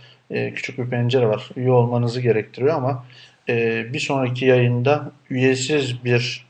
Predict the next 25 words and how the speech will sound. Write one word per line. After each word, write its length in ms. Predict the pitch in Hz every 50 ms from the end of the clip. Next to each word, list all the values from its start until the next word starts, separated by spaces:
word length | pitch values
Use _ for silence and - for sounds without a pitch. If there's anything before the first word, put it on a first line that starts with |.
| _ -
yorum 440 | 123 120 123 123 123 127 123 123 123
yazma 460 | 127 120 117 117 117 120 123 123 120
sistemini, 680 | 120 - 123 120 - 120 117 117 117 120 123 123 123 123 - - - - - _ -
e, 220 | - 117 110 107 117
bugün 200 | 123 123 123 123
yetiştiremedim. 880 | 120 120 120 120 - - - - 123 117 110 101 104 123 143 135 - - - - _ -
E, 220 | 123 117 113 113 - - - - - - - - - - _ _ _ - 110
daha 160 | 113 110 110
sonra 180 | - - 113 113
onu 180 | 110 110 110
da 80 | 113 107
aktif 320 | 107 - - - 120 -
edeceğim. 380 | 110 104 104 - - 123 135 123 123 - - - - - - - _ - -
E, 300 | 131 117 117 117 123 143
bir 40 |
sonraki 500 | 131 - - 139 131 127 123 123 - 135
yayının 280 | 127 120 120 127 127 127
bir 60 | 131
aksilik 400 | 123 120 120 - 131 120 123 123
olmazsa 600 | 127 120 120 113 107 104 - - - 156 151 - - _ _ _ _ - _ -
pazar 340 | 120 113 110 123 123 120 120
gecesi 500 | 123 117 107 104 113 107 101 - - 113
olacak. 480 | 104 101 101 98 101 123 147 151 - - - _ _ - - - - - - - - - - - - - - - - - - - - - - - - - _ _ _ _ - - _ - - -
Evet, 300 | 185 185 156 127 120 - - - - - - - - - - 165
e, 340 | 151 147 139 139 135 135